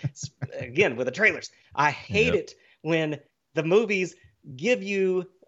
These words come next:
Speaker 2: The
Speaker 1: the
Speaker 2: best
Speaker 1: jump
Speaker 2: one.
Speaker 1: scares in the trailer.
Speaker 2: Like,
Speaker 1: Right,
Speaker 2: one of the
Speaker 1: 'cause
Speaker 2: best
Speaker 1: there is
Speaker 2: ones,
Speaker 1: one
Speaker 2: too. It's
Speaker 1: Right,
Speaker 2: Ah.
Speaker 1: right, 'cause you, there is, if they didn't show that, there is one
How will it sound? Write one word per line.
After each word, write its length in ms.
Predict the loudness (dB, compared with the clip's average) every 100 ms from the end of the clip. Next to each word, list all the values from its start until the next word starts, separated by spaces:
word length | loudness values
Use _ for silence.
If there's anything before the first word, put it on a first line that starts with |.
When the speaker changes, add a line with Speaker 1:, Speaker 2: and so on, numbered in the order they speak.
| _ -2
Speaker 2:
The 120 | 2
Speaker 1:
the 100 | 4
Speaker 2:
best 100 | 4
Speaker 1:
jump 180 | 4 2
Speaker 2:
one. 100 | 2
Speaker 1:
scares 260 | 2 0
in 80 | -2
the 60 | -6
trailer. 420 | -2 0 0 -4 _ _ _ 6
Speaker 2:
Like, 120 | 10
Speaker 1:
Right, 100 | 10
Speaker 2:
one 80 | 10
of 60 |
the 60 | 10
Speaker 1:
'cause 40 |
Speaker 2:
best 200 | 10 8
Speaker 1:
there 60 | 10
is 40 |
Speaker 2:
ones, 240 | 10 8 6
Speaker 1:
one 60 | 8
Speaker 2:
too. 440 | 10 10 6 0 -10 _
It's 320 | -6 -6 -10 -16 _
Speaker 1:
Right, 380 | -8 -4 -2 -2 2
Speaker 2:
Ah. 340 | 4 4 2
Speaker 1:
right, 300 | 0 0 0
'cause 180 | -2 0
you, 140 | -2 -4 _ _
there 200 | 4 4
is, 160 | 4 -2 -14 -10
if 140 | -6 0
they 140 | 0
didn't 180 | 0 -4
show 240 | 0 0 2
that, 380 | 0 -2 -2
there 160 | 0 0
is 140 | 0
one 380 | -2 0 0 -2